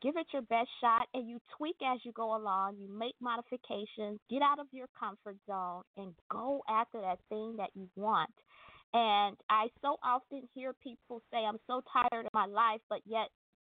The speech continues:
they're not really moving in any real meaningful direction. And it seems like our whole conversation has been talking about moving forward. And it's like, well, you can never get to where you wanna be and be the person you were meant to be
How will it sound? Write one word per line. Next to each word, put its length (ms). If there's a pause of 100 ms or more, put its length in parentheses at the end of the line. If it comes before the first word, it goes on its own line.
they're 140
not 320
really 320
moving 520 (100)
in 200
any 280
real 360
meaningful 680
direction. 540
And 180
it 160
seems 240
like 160
our 160
whole 160
conversation 640
has 160
been 100 (140)
talking 260
about 260
moving 280 (120)
forward. 420 (580)
And 400
it's 160 (100)
like, 280 (120)
well, 300 (180)
you 140 (100)
can 200
never 400
get 120 (100)
to 60
where 160
you 160
wanna 300 (340)
be 380
and 200
be 180
the 100
person 480
you 100
were 100
meant 300
to 80
be 420